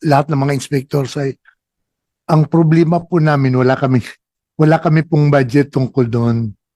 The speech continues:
Ah, nagkaroon kami ng, ah, nag-canvas kami. Ang isang BICAM yata ay parang eighteen, ang ba-, bodycam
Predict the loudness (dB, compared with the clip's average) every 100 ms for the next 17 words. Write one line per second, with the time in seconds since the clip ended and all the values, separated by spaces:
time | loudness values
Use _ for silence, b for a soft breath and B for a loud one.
0 | -2 2 2 0 -6 _ _ _ -2 -2
1 | 2 2 2 -2 2 2 4 2 2 2
2 | 2 2 0 -6 _ _ -4 -4 0 2
3 | 2 2 0 0 0 0 -2 -4 _ _
4 | _ -4 0 2 2 2 2 2 2 2
5 | 2 0 2 0 0 0 0 0 0 0
6 | 0 -4 _ _ -2 0 0 0 -6 _
7 | 0 2 2 2 2 0 0 0 0 0